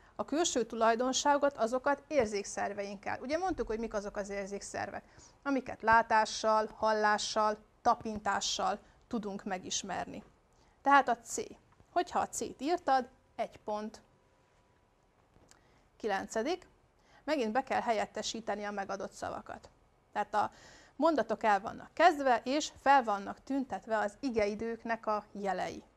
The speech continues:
Neked a megfelelőt kell beírnod a megfelelő helyre.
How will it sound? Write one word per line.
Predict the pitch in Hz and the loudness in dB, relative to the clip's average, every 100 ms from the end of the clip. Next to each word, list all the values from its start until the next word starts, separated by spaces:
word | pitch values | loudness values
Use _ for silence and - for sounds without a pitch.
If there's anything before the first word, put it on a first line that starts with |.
| _ | _
Neked | 302 349 208 240 233 | 0 0 2 0 0
a | - | -4
megfelelőt | 240 285 - 190 214 226 220 - | 0 0 -2 -4 -2 0 -2 -2
kell | 208 208 202 - | 0 2 0 -10
beírnod | 226 214 196 190 202 233 | -4 -4 -2 -6 -4 -4
a | 185 | -4
megfelelő | 202 220 - 190 180 196 | -8 -10 -8 -8 -8 -12
helyre. | 190 - - | -12 -12 -14